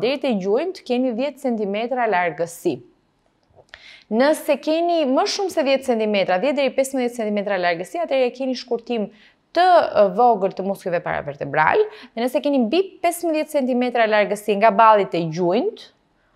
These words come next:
atëherë keni shkurtim të madh të muskujve paravertebral. Kështu që në këtë lloj pozicioni vlerësoni, e, zgjatjen e muskujve paravertebral. Tani, këtu keni testet. Koncepti kryesor, kur ju keni një muskull të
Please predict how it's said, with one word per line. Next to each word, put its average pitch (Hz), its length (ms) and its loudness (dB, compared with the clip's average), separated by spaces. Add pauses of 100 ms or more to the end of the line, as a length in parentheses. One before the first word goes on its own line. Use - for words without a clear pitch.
(140)
atëherë 277 240 -2
keni 262 160 -2
shkurtim 240 340 -4
të 202 140 -4
madh 190 240 -6
të 190 80 -10
muskujve 190 400 -10
paravertebral. 151 800 -6 (560)
Kështu 277 320 -4
që 233 80 0
në 214 140 -4
këtë 294 100 -2
lloj 302 160 -4
pozicioni 277 640 -4
vlerësoni, 254 680 -2
e, 220 280 -2 (100)
zgjatjen 226 400 0
e 185 80 -6
muskujve 208 320 -8
paravertebral. 156 800 -6 (380)
Tani, 320 300 6 (680)
këtu - 320 -4
keni 349 200 2 (100)
testet. 170 480 0 (100)
Koncepti 320 480 0
kryesor, 285 400 2
kur 202 160 -2
ju 277 140 -2 (100)
keni 339 320 0
një 294 140 -2
muskull 302 320 -6 (100)
të 339 60 0